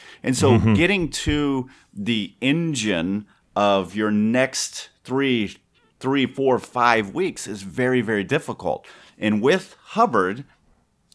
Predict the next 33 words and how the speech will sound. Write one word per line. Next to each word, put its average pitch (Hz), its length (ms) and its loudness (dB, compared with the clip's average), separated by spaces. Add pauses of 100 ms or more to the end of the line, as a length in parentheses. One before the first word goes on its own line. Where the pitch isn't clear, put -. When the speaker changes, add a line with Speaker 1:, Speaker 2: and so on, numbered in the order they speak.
(120)
Speaker 1:
and 110 160 -2
some 139 160 0
of 123 80 0
the 110 80 0
digital 135 480 2
technology 123 640 0
that 104 160 0
we're 110 140 0
bringing, 110 560 0 (300)
we 117 280 0
are 139 80 2
going 120 360 -4
to 113 120 -12
be 107 160 -4
able 104 220 -2
to - 160 -10
help 127 540 -2
and 101 160 -2
to 110 160 -4
assist 123 560 -4
advisors 87 640 -2
do 95 180 -2
this, 80 200 -6
because 127 420 0 (280)
it 117 160 2
is 147 160 2
daunting 117 520 2
taking 104 480 -2
data 87 520 0 (300)
and 95 180 -2
getting 117 280 2
it 101 140 0
into, 101 540 0